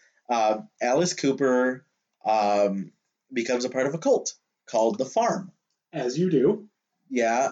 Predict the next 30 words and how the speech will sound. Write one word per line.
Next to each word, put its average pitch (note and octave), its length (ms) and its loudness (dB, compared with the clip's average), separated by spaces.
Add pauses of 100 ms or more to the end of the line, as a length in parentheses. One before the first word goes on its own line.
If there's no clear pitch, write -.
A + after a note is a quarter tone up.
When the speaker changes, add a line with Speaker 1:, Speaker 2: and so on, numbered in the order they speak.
Speaker 1:
and, B2 380 0
uh, A#2 460 2 (640)
they're C3 480 4
run C3+ 520 0
by A#2+ 560 2 (160)
Edgar E3+ 260 0
Evernever, B2 640 2 (220)
played A#2 220 -2
by A2 160 0
Chad G#2 340 -2
Michael C3+ 260 -2
Murray, B2 300 0 (720)
which D#3 260 -2 (1500)
he A#2+ 220 -2
is A2+ 160 0
very A2+ 320 0
much D3 420 0
a B2 80 -4
nineties F#2+ 400 -6
heartthrob. A2+ 720 0 (260)
There A#2+ 120 0
is A2 120 0
a A2 80 -2
scene A#2 260 -4
where B2+ 120 0
he A2 80 0
takes - 640 -4
the C#3 140 -2
shirt, B2+ 340 -2
uh, A#2+ 140 0